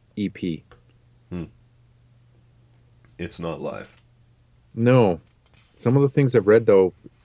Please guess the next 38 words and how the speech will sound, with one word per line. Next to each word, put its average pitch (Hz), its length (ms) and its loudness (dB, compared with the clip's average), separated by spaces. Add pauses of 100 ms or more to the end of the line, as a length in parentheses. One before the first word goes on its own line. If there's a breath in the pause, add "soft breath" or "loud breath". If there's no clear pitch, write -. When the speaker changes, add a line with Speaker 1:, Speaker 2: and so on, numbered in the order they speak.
Speaker 1:
suggest 110 720 -2
it's - 180 -10
live. 98 440 -2 (840)
Maybe 120 300 2
it's, - 280 -4
maybe 117 220 -2
they're 120 140 2
getting 107 260 2
it 95 160 -4
confused 101 420 -6
with 92 120 -12
the 92 140 -2
extra - 280 -6
tracks. - 360 -8
I 101 100 -6
don't 180 140 0
Speaker 2:
They, 87 80 -2
Speaker 1:
think 135 120 0
so, - 160 -2
Speaker 2:
they 85 80 2
Speaker 1:
though. 85 80 0
Speaker 2:
must 82 240 -8
be. 67 220 -14 (640 soft breath)
There 92 200 0
are 95 160 2
seven 90 440 -4
live 82 540 -8 (880)
tracks 65 460 -12 (100)
on 73 120 -14
the 65 80 -18
Geffen - 300 -14
reissue, 50 460 -16 (380)
which - 100 -20
I'm - 80 -20
sure - 160 -16
we 107 160 -2
Speaker 1:
Yeah. 113 120 4
Speaker 2:
mentioned. 101 280 -4